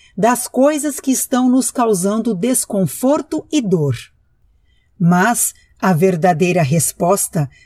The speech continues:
raramente se encontra na fuga. Ela se encontra, em vez disso, em voltarmos nossos corações para o Senhor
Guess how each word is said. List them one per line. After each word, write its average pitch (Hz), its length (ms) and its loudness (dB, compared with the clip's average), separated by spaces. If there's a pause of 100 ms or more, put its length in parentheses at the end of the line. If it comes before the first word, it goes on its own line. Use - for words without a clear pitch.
(120)
raramente 202 760 2
se 302 180 0
encontra 220 600 0
na 226 160 0
fuga. 139 580 -2 (520)
Ela 190 260 2
se - 180 -2
encontra, 190 600 0
em 165 160 0
vez 151 260 -2
disso, 165 480 -2 (320)
em 254 200 4
voltarmos 240 840 0
nossos 175 420 -2
corações 185 760 -2
para 185 240 0
o 185 60 2
Senhor 170 500 0